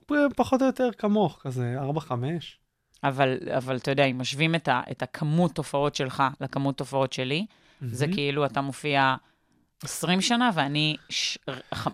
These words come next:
Speaker 2: חודש.
Speaker 1: אה, לא, תראי, בארצות הברית סטנדאפיסטים ככה מופיעים ארבע, חמש פעמים ביום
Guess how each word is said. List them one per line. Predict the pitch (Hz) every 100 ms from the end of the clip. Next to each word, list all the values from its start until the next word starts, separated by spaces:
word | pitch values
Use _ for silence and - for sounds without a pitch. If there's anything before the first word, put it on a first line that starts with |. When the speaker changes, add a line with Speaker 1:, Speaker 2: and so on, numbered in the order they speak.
| -
Speaker 2:
חודש. | - 147 120 117 -
Speaker 1:
אה, | 147 175 220 240
לא, | 277 339
תראי, | - 285 339 285
בארצות | 175 160 - 233
הברית | 240 220 240
סטנדאפיסטים | - 208 185 - 214 - 202 190 180 165 170
ככה | 202 190 214
מופיעים | 180 156 - 170 196 185
ארבע, | 180 185
חמש | 160 165 165
פעמים | 175 175
ביום | 156 160 170 165 151